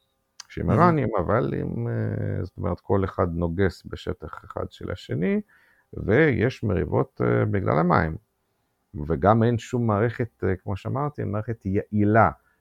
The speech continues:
Speaker 1: של סכרים, של תיעול, אה, של תיעול, אה, המים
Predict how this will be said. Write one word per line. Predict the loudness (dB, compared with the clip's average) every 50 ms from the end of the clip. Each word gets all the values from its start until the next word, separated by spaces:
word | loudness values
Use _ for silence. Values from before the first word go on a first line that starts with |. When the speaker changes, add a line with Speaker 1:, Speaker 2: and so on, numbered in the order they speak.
| _ -18
Speaker 1:
של | -12 -4 -2 -2 -2
סכרים, | -4 -6 -8 -6 -2 0 0 0 2 2 2 2 2 0 -2
של | -4 -4 -4 -4 -4
תיעול, | _ -8 -6 -2 0 2 2 4 4 4 4
אה, | 2 2 2 0 0 -2 -4
של | -4 -6 -8 -8
תיעול, | -6 -4 -4 0 0 2 2 2 2 2
אה, | 0 0 -2 -2 -4 -4 -4 -4
המים | -4 -2 -2 0 0 0 0 0 0 -2 -2 -4